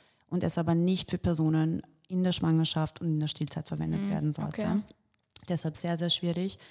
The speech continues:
Speaker 1: Es gibt viele, ähm, es gibt Retinoide, es gibt, es gibt Verschreibungspflichtige,
Speaker 2: Mhm.
Speaker 1: die man natürlich nur vom Arzt bekommt. Ähm, die sind dementsprechend auch etwas wirksamer, werden aber dann auch eventuell zu Hautreizungen und Hautirritationen führen können.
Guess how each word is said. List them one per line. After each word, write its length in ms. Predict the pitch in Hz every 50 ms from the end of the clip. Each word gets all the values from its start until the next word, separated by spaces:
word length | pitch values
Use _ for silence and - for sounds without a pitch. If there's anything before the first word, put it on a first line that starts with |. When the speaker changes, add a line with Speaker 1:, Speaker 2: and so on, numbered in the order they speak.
| - _ _ _ _ -
Speaker 1:
Es 160 | 190 185 -
gibt 200 | - 208 202 -
viele, 680 | - - - 202 190 196 202 196 196 190 190 190 - -
ähm, 300 | - 175 175 170 170 175
es 120 | 180 -
gibt 240 | - - 175 - -
Retinoide, 500 | 180 180 - 196 190 190 180 175 165 170
es 80 | 170 -
gibt, 280 | 196 - - - -
es 140 | 196 180 -
gibt 180 | - 208 - - - 190 180 - 170 165 170 175 185
Verschreibungspflichtige, 680 | 185 - - - 208 - - - 202 214 220 247 277 294 - _ _ -
Speaker 2:
Mhm. 360 | 240 233 233 226 226 247 254
Speaker 1:
die 80 | 190
man 120 | 175 175 170
natürlich 360 | 170 160 - 175 175 156 -
nur 100 | - 170
vom 160 | - - -
Arzt 280 | - - 185 175 - -
bekommt. 500 | - - - - 208 202 220 240 - - -
Ähm, 220 | - 180 175 175 170
die 100 | 170 170
sind 340 | - - 175 170 170 - -
dementsprechend 680 | 185 170 170 170 - - - 170 160 - - 175 -
auch 140 | - 165 -
etwas 360 | 175 165 - 175 - - -
wirksamer, 640 | 165 170 165 - - - - 185 190 196 208 240 320 - - - - _ _ _ _ _ _ _ -
werden 420 | 170 180 170 170 170 175 180 -
aber 200 | - 175 160 180
dann 180 | 175 175 170 170
auch 180 | - 170 160 - - - -
eventuell 580 | - 185 180 180 180 165 - - 170 170 170 165
zu 180 | - - 160 156
Hautreizungen 880 | - 165 - - 165 160 156 - - - - - 170 165 165 160 160 -
und 400 | - 160 160 160 160 160 - -
Hautirritationen 800 | 160 160 156 - - 160 160 - - - - - 160 160 160 160
führen 320 | - - - 160 160 175
können. 400 | 170 - 190 202 214 240 269 302